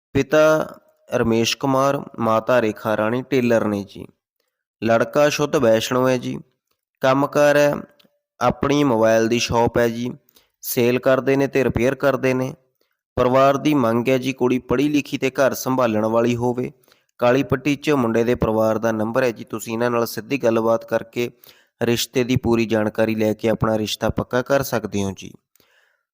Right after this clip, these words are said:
ਅਗਲਾ ਰਿਸ਼ਤਾ ਹੈ ਜੀ, ਗੌਰਵ ਚਾਬਰਾ, ਮੰਗਲੀਕ ਹੈ ਜੀ ਮੁੰਡਾ, ਪਤਾ ਲੁਧਿਆਣਾ ਤੋਂ। ਉਮਰ ਅਠਾਈ ਨਵੰਬਰ ਉੱਨੀ ਸੌ ਬਾਨਵੇਂ, ਕੱਦ ਪੰਜ ਫੁੱਟ ਦਸ ਇੰਚ। ਪੜ੍ਹਾਈ ਕਰੀ ਹੈ ਜੀ ਇਹਨਾਂ ਨੇ ਪਲੱਸ ਟੂ ਪਾਸ।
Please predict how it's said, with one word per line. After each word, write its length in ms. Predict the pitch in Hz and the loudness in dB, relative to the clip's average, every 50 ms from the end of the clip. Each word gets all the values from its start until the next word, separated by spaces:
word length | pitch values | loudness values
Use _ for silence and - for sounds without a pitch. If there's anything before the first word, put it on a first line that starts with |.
| _ - 110 | _ -4 -2
ਅਗਲਾ 260 | 113 113 127 135 139 143 | 0 2 4 4 4 4
ਰਿਸ਼ਤਾ 280 | 147 135 - - - | 2 0 -2 0 0
ਹੈ 80 | 147 147 | 0 0
ਜੀ, 300 | 139 143 151 151 - - - _ _ _ - - | 0 -2 -4 -4 -4 -6 -10 _ _ _ -12 -6
ਗੌਰਵ 460 | 117 107 117 113 113 117 120 120 131 | -2 0 2 2 2 2 2 2 0
ਚਾਬਰਾ, 520 | 127 - - 120 117 113 - 131 135 139 135 | 0 2 2 2 2 2 2 2 2 2 2
ਮੰਗਲੀਕ 500 | 123 117 110 107 110 110 113 110 101 117 | 0 -2 0 0 0 2 0 0 0 0
ਹੈ 80 | 117 | 0
ਜੀ 140 | 113 113 123 | 0 0 0
ਮੁੰਡਾ, 300 | 120 120 117 117 120 120 | 0 0 0 0 0 0
ਪਤਾ 240 | 117 - 113 - 117 | 0 -2 -2 0 0
ਲੁਧਿਆਣਾ 480 | 117 120 120 120 131 131 117 110 110 110 | 2 2 2 0 0 0 0 0 -2 -4
ਤੋਂ। 240 | 104 - 117 120 - _ _ _ _ _ _ _ _ _ _ _ - | -4 -6 -8 -8 -8 _ _ _ _ _ _ _ _ _ _ _ -2
ਉਮਰ 380 | 117 123 127 135 143 147 143 - - | 0 0 2 4 2 2 2 0 -2
ਅਠਾਈ 320 | - - - 117 120 127 | -4 -2 0 0 2 2
ਨਵੰਬਰ 440 | 127 123 117 110 110 110 110 113 113 | 2 2 0 0 0 0 0 0 0
ਉੱਨੀ 180 | 113 113 110 | 0 0 -2
ਸੌ 200 | 107 - - 113 | -2 -2 -4 -4
ਬਾਨਵੇਂ, 500 | 104 104 101 101 104 107 110 120 123 147 160 - _ _ _ _ - | -2 -2 -4 -4 -2 -4 -4 -4 -6 -8 -12 -18 _ _ _ _ 0
ਕੱਦ 260 | 123 123 123 113 143 | 0 2 2 2 -2
ਪੰਜ 340 | 131 - 123 120 117 110 117 | -2 -2 0 -2 -2 0 0
ਫੁੱਟ 300 | 104 110 110 - - - | 0 0 0 0 -2 -4
ਦਸ 340 | 117 117 117 113 110 - 107 | -2 0 0 0 -2 -4 -6
ਇੰਚ। 340 | 101 101 101 - - - - _ _ _ _ _ _ _ _ _ _ _ _ _ _ _ _ | -8 -8 -10 -14 -18 -20 -20 _ _ _ _ _ _ _ _ _ _ _ _ _ _ _ _
ਪੜ੍ਹਾਈ 320 | - 143 156 151 147 139 131 | 0 2 4 4 4 4 2
ਕਰੀ 300 | - 151 147 151 151 156 | 0 0 0 2 2 0
ਹੈ 40 | |
ਜੀ 140 | 151 147 151 | 0 0 0
ਇਹਨਾਂ 200 | 156 156 160 160 | 0 0 2 2
ਨੇ 240 | 156 151 151 151 147 | 2 2 0 0 0
ਪਲੱਸ 340 | - - 123 117 113 110 - | 0 0 2 2 2 0 0
ਟੂ 140 | - 135 123 | -2 -4 -2
ਪਾਸ। 380 | 135 127 127 131 131 - - | 0 0 0 0 -2 -4 -6